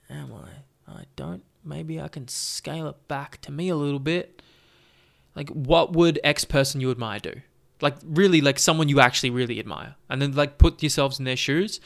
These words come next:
and maybe that can be a little bit of a cue to optimize a better response. And then eventually you become that type of person.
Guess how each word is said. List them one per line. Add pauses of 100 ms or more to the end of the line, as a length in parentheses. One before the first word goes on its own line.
(200)
and
maybe
that
can
be
a
little
bit
of
a
cue (400)
to
optimize
a
better
response. (1000)
And
then
eventually
you
become
that
type
of
person.